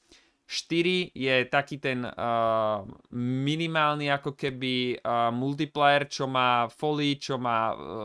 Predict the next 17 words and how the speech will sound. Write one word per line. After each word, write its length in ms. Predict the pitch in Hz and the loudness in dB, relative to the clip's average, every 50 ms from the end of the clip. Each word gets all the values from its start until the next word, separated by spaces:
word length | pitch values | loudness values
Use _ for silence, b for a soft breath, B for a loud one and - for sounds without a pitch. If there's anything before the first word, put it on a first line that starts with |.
| - | -2
Astralon, 720 | - 131 143 - - - 151 143 139 139 135 135 131 135 131 b b b b b b | 0 0 0 0 -2 0 2 2 4 4 2 2 0 -2 -6 b b b b b b
čo 240 | b - - 135 127 | b -2 0 0 2
má, 400 | 131 127 123 123 120 120 113 - | 4 4 4 6 4 4 2 2
eh, 400 | - 127 120 117 117 113 - 135 | 2 2 4 4 4 2 2 0
ITOS 240 | 143 143 170 147 - | 0 0 0 -2 -2
približne. 720 | - - 147 139 131 139 143 135 135 135 135 135 131 127 b b b b b | -2 -4 -4 -2 -2 -2 -2 -2 -2 -2 -2 -2 -2 -2 b b b b b
Čiže 400 | - - 131 143 139 127 - _ _ _ _ | -8 -4 0 0 0 0 -2 _ _ _ _
všetok 480 | - - - - 185 185 185 196 185 - | -12 -6 0 0 0 2 2 -2 -4 -4
speed, 320 | - - - 175 156 - | -8 -6 -6 -8 -8 -6
čo 160 | - - 170 | -6 -4 -2
je 80 | 147 135 | -2 0
navyše, 560 | 135 131 131 143 165 156 - 208 214 220 214 | 0 0 0 0 -2 -2 2 2 2 2 2
tak 160 | - - - - - | -2 -6 -6 -4 -2
on 160 | 147 147 - | -2 -2 -2
už 160 | - 147 139 | -2 -6 -6
bude 160 | 135 143 139 | -4 -4 -2
reálne 400 | 143 135 139 143 156 165 170 165 | 0 0 2 4 4 2 2 0